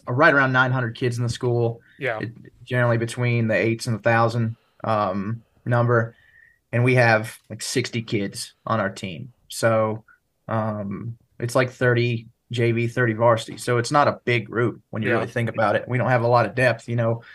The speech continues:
Speaker 1: you lose one or two kids, it's a, it's
Speaker 2: Yeah.
Speaker 1: a big loss. That's just how, how it goes. But most of the kids do play both ways. Yeah. So, you know, we practice a little bit different, uh, because of that, for sure.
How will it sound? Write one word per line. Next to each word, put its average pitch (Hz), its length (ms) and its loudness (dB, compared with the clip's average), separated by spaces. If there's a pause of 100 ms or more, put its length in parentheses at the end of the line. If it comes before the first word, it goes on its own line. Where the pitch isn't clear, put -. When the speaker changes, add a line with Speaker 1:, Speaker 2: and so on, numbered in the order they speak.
(220)
Speaker 1:
you 117 120 -2
lose 123 220 0
one 123 120 0
or 120 60 0
two 120 180 -2
kids, 127 300 2
it's 120 120 -2
a, 104 100 -6 (220)
it's 170 160 6
Speaker 2:
Yeah. 120 80 2
Speaker 1:
a - 20 -2
big 135 220 4
loss. 135 540 4 (100)
That's 123 160 -2
just 127 180 2
how, 120 420 4 (500)
how 156 160 6
it 127 60 2
goes. 139 220 6
But 143 120 0
most 165 180 4
of 147 100 0
the - 60 -10
kids 127 180 0
do 131 180 -2
play 123 200 2
both 113 280 0
ways. 104 460 -4
Yeah. 104 240 0
So, 113 440 4 (340)
you 110 60 -2
know, 110 60 2
we 120 80 0
practice 123 760 2 (280)
a 139 60 0
little 120 200 2
bit 120 160 0
different, 120 420 0 (300)
uh, 110 520 4 (480)
because 113 340 -2
of 64 80 -6
that, 62 340 -4
for 76 140 -10
sure. - 360 -10